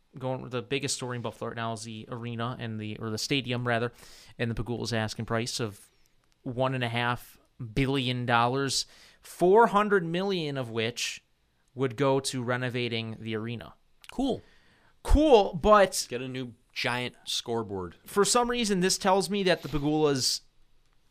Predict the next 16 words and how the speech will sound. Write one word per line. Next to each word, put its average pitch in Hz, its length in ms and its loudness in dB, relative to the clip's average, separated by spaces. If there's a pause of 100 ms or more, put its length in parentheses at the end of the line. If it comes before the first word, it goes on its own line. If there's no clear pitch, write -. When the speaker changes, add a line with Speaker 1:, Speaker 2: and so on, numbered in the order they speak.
(520)
Speaker 1:
have 143 520 2
no 139 200 0
plans 123 580 0
of 123 160 -4
their 113 200 -2
own. 101 280 -6 (880)
That 120 320 0
they 127 140 0
need 127 280 -6
a 113 260 -4
surplus 123 800 -4 (100)
in 120 180 -10
money 113 280 -6
that 110 160 -6
they'd 110 180 -10
get 110 280 -6